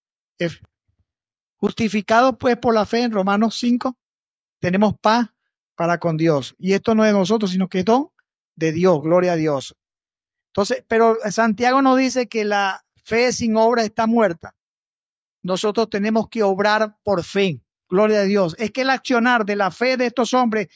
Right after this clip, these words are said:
se transformó en obras que se vieron palpablemente, hermano. Se vieron. Si alguna iglesia perfecta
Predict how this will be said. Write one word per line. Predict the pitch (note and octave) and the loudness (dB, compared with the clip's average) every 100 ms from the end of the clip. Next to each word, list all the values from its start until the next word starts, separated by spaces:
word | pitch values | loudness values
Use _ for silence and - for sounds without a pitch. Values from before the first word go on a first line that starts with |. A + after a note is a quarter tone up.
| _ | _
se | - A3 G#3+ | -6 -6 -2
transformó | G#3+ G3+ G#3 G3+ G#3 C4+ D#4 - - | -2 -2 0 2 4 4 2 -2 -6
en | G3+ G#3 | 0 2
obras | C4+ C4 A3 G#3+ G#3 - _ _ _ | 4 4 4 2 0 -4 _ _ _
que | - G#3 | -8 -6
se | G#3 F#3+ | -4 -4
vieron | G#3 C#4 B3+ A3+ | 0 0 2 0
palpablemente, | G3 G3+ A3 A3 A3 A3 F#3 | -2 -2 0 0 0 -2 -4
hermano. | F#3 F3+ D#3+ _ _ _ _ _ _ _ | -6 -6 -8 _ _ _ _ _ _ _
Se | - G#3+ F#3+ | -8 -2 0
vieron. | G3+ A3+ B3+ F#3+ C#3 - _ _ _ _ _ _ _ _ _ _ _ _ _ _ - | 2 2 2 0 -4 -14 _ _ _ _ _ _ _ _ _ _ _ _ _ _ -18
Si | - A3 A#3 | -10 0 2
alguna | A#3 C4 D#4 D4+ | 4 2 2 2
iglesia | C#4+ C#4+ G#3+ A3+ G#3+ G3+ | 2 2 0 0 -2 -2
perfecta | A3 G3+ - A#3+ G#3+ F3+ F#3 D3+ | -2 -2 0 0 0 -2 -4 -4